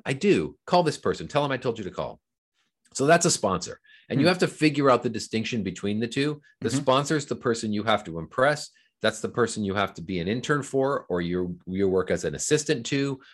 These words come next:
Speaker 1: or a production, a P A, or whatever it is. Just understand the distinctions. And, uh, the sponsor is super important. And that's something you're gonna spend a lot of time cultivating and networking into.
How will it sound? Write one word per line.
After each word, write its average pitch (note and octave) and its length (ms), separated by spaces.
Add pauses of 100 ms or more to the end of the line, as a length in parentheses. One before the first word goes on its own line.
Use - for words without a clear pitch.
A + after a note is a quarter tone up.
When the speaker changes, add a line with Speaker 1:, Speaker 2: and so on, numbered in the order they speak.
(200)
Speaker 1:
or F#2 520
a - 80
production, A#2 460
a A2 140
P A2+ 280
A, C3 200
or E2 120
whatever B2 540
it C#3 60
is. G#2 320 (360)
Just D3+ 180
understand D3+ 500
the A2+ 60
distinctions. B2 680 (340)
And, A2 480
uh, G#2+ 360
the G#2+ 100
sponsor D3+ 360
is C3 120
super D#3 200
important. C3 500
And G#2 300
that's A2+ 240
something A#2+ 340
you're A2 120
gonna A2+ 140
spend G#2+ 220
a F#2 40
lot G#2 300
of A#2 100
time G#2+ 500 (420)
cultivating A#2+ 760
and F2 160
networking G2 540
into. D#2+ 420